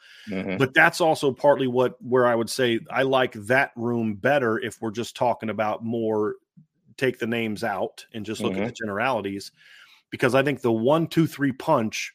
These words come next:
Speaker 2: the, the one, two, three, four punch of twenty eighteen was more dangerous to me as a group. And when I look at this, this team, or the, the twenty fourteen room, you only had one guy that really scared you,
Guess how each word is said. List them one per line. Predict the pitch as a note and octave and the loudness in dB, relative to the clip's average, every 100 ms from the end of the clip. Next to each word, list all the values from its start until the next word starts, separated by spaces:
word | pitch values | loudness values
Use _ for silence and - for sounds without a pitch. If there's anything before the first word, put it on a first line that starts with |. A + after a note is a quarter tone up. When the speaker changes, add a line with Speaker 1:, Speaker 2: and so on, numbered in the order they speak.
| - | -4
Speaker 2:
the, | A#2+ A#2+ | -2 0
the | B2+ | 2
one, | C3 F#3 | 4 4
two, | F#3 F#3+ | 4 4
three, | F3 D#3+ | 4 0
four | - D#3+ C#3 | 2 4 4
punch | - - A2+ G#2+ - - _ _ _ - | 2 0 0 0 -8 -12 _ _ _ -6
of | B2 - | -6 -4
twenty | - D3 C3+ | -4 0 0
eighteen | C3 C3 C#3+ D3 E3 E3+ _ _ _ - | 0 -2 -4 -4 -6 -8 _ _ _ -6
was | A#2+ A#2 | -2 0
more | C#3 C#3 | 2 0
dangerous | A2 B2+ A#2+ F2+ D#2 - - | 2 0 0 -4 -10 -12 -12
to | - A2+ | -8 -6
me | A2+ G2 F#2 - _ | -4 -6 -12 -18 _
as | A2+ G2+ | -4 -4
a | |
group. | G2 G#2 G2+ A#2 - _ _ _ _ _ _ _ _ _ _ | -8 -6 -2 -2 -4 _ _ _ _ _ _ _ _ _ _
And | B2+ A#2+ A#2 G#2+ G#2 G2 - - _ _ _ - | -2 0 2 0 -2 -6 -10 -18 _ _ _ -8
when | A#2 A#2+ | -2 2
I | C#3 | 4
look | C3 C3 B2+ | 4 2 4
at | A#2 A2 G#2 - _ - | 4 4 2 -6 _ -6
this, | G#2+ C3+ C3 - - | 2 2 0 -10 -6
this | A#2+ C3+ - | -2 -2 -2
team, | C3+ A2+ G#2+ A#2 _ _ - | -4 -4 -4 -8 _ _ -4
or | A#2 | 0
the, | B2 | 0
the | B2 | -2
twenty | A2+ C3+ B2+ | -4 -2 -2
fourteen | - A#2+ - D3 C3 | -2 -6 -4 -4 -2
room, | A2 A2 | -2 -4
you | G#2+ E3 | -2 -2
only | D#3+ | 0
had | C#3+ B2 | 0 0
one | C3+ C3+ | -2 0
guy | C3 B2+ | 2 2
that | G#2+ | 0
really | A#2+ | -4
scared | A2 - A#2 B2 C3 | -4 -6 -2 0 0
you, | D3 D#3 | -2 -4